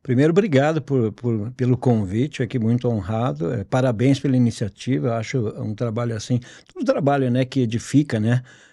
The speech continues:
A, a indústria de seguros, na qual a gente tá inserida, acho que de, de,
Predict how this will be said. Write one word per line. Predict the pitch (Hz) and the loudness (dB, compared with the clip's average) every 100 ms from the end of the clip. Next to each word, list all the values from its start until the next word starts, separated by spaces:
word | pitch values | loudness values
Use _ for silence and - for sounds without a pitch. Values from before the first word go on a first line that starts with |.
| _ | _
A, | 127 120 - | -6 -4 4
a | 131 | 6
indústria | 123 123 165 - 127 | 6 8 6 4 -2
de | 107 | -2
seguros, | - 95 143 127 - - | -4 0 2 0 -2 -12
na | - 113 | -4 -4
qual | - 127 | -2 0
a | 123 | 2
gente | 127 | 2
tá | 127 | 2
inserida, | 117 - 120 104 131 120 101 101 110 117 127 | -2 0 -2 -2 -2 -4 -6 -10 -16 -16 -12
acho | 113 - | -12 -8
que | 113 | -8
de, | 107 98 90 90 _ _ _ _ _ - | -6 -6 -8 -16 _ _ _ _ _ -10
de, | 113 | -10